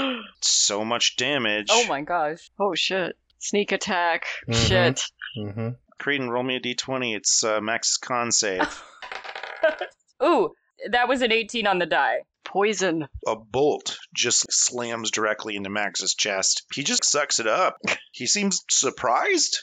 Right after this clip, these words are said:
Speaker 2: undaunted.
Speaker 3: He's just like, "Uncool."
Speaker 2: Someone <laughs> shot him. And you look up, and down the alley where the construction was, there is three massive crates high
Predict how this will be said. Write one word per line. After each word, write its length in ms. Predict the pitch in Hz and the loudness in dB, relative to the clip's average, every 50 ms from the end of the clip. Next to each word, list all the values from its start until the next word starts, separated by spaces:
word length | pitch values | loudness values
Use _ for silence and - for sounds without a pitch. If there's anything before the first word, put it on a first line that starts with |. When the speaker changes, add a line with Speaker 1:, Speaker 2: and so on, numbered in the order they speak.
| - - | -4 -2
Speaker 2:
undaunted. 720 | 135 135 131 120 - 127 117 120 110 - - 85 82 95 | -2 -2 -2 -2 0 0 0 0 0 -2 -4 -4 -6 -8
Speaker 3:
He's 80 | 175 175 | -10 -12
just 140 | 190 - 185 | -10 -8 -8
like, 120 | - - | -6 -2
"Uncool." 840 | 185 202 220 208 175 - - 214 214 208 196 175 151 139 131 - - - _ _ _ _ _ _ _ _ | 2 2 2 2 0 0 -2 0 2 2 2 2 2 0 -2 -6 -8 -12 _ _ _ _ _ _ _ _
Speaker 2:
Someone 320 | - - 82 80 85 104 107 | -4 -2 -2 -2 -2 -2 0
<laughs> 20 | |
shot 380 | - - - - - - - - | 0 0 0 -2 -4 -6 -4 -4
him. 180 | 131 98 101 - - - - - 196 - - - - - - _ _ _ _ _ _ _ _ - | -4 -6 -6 -10 -14 -14 -12 -12 -12 -12 -14 -18 -20 -20 -20 _ _ _ _ _ _ _ _ -6
And 140 | 131 135 139 | -4 -2 0
you 140 | 143 143 139 | 0 2 2
look 200 | 143 180 190 190 | 2 2 2 2
up, 300 | 165 143 135 123 120 - - - | 2 4 4 2 2 -2 -6 -6
and 320 | 120 120 117 113 110 101 - - - _ _ | -4 -2 -2 -2 -2 -4 -4 -6 -8 _ _
down 360 | 113 - 143 139 175 254 311 302 | _ 0 2 2 2 2 0 0
the 100 | 220 165 | 0 2
alley 220 | 156 160 151 151 | 2 4 4 2
where 160 | 143 120 117 107 | 2 2 0 0
the 80 | 104 | -2
construction 680 | - - 110 - - - 135 123 - - - 107 95 | -2 -2 0 0 0 0 0 0 0 0 0 -2 -4
was, 540 | 90 87 85 85 85 82 82 - - - - _ _ _ - | -6 -6 -6 -8 -6 -4 -4 -2 -2 -2 -4 _ _ _ -20
there 340 | 120 120 127 120 117 117 117 | -6 -2 0 2 2 2 2
is 280 | 110 107 - - - - _ | 2 0 0 -2 -4 -8 _
three 380 | - 135 135 156 185 190 190 190 | -6 -4 -2 -2 -2 -4 -4 -2
massive 540 | 180 147 131 120 123 127 - - 131 113 110 - _ _ - | -2 0 0 0 2 2 0 0 0 -2 -4 -10 _ _ -10
crates 400 | - - 131 113 117 - - - | -4 -2 -2 -2 -2 -2 -4 -4
high 580 | - - 110 104 98 82 69 67 71 73 - | -2 -2 -2 -2 -2 -2 -4 -6 -8 -10 -14